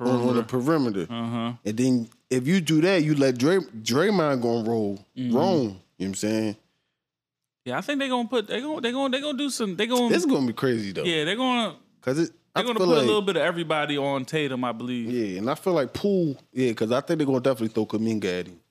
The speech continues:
Speaker 2: Yeah, they're gonna throw Kuminga. They're gonna let some Draymond get some of him, but
Speaker 1: Mm. And hold on, if Peyton two come back,
Speaker 2: Mm-hmm. Now that, now that
Speaker 1: now
Speaker 2: helps.
Speaker 1: that's a different story.
Speaker 2: Now that helps a lot.
Speaker 1: Yeah, 'cause if Peyton two come back, they
Speaker 2: That
Speaker 1: could, they could throw his ass on Smart and really hide Curry.
Speaker 2: Yeah, that, that, that helps
Speaker 1: He
Speaker 2: a lot.
Speaker 1: lock up Derek White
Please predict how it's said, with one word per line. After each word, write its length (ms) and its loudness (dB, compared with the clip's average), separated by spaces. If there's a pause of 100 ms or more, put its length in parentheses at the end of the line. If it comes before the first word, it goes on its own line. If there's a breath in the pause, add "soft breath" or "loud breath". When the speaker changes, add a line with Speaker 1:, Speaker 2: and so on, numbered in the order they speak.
(300 loud breath)
Speaker 2:
Yeah, 100 -10
they're 80 -6
gonna 100 -6
throw 140 -6
Kuminga. 320 -6
They're 100 -6
gonna 140 -8
let 180 -6
some 160 -12
Draymond 460 -4
get 120 -6
some 180 -4
of 160 -4
him, 160 -4
but 260 -4 (120)
Speaker 1:
Mm. 160 -6 (680)
And 160 -10
hold 180 2
on, 240 0
if 140 -8
Peyton 320 0
two 280 2
come 220 2
back, 280 0 (260)
Speaker 2:
Mm-hmm. 360 -6 (460)
Now 140 -6
that, 180 -2
now 120 -4
that 40 -2
Speaker 1:
now 140 0
Speaker 2:
helps. 200 4
Speaker 1:
that's 220 2
a 60 2
different 300 2
story. 340 4
Speaker 2:
Now 80 -2
that 160 0
helps 220 -2
a 40 -4
lot. 320 -2
Speaker 1:
Yeah, 260 4
'cause 200 0
if 100 -6
Peyton 320 2
two 220 4
come 240 2
back, 240 4 (300 loud breath)
they 120 2
Speaker 2:
That 40 -4
Speaker 1:
could, 280 0
they 120 2
could 140 0
throw 200 2
his 120 2
ass 260 2
on 80 -2
Smart 440 2
and 140 0
really 240 4
hide 280 0
Curry. 360 -4
Speaker 2:
Yeah, 320 -6
that, 320 -8
that, 220 -10
that 180 -8
helps 200 -4
Speaker 1:
He 120 4
Speaker 2:
a 0 -
lot. 100 4
Speaker 1:
lock 280 0
up 120 0
Derek 280 2
White 340 0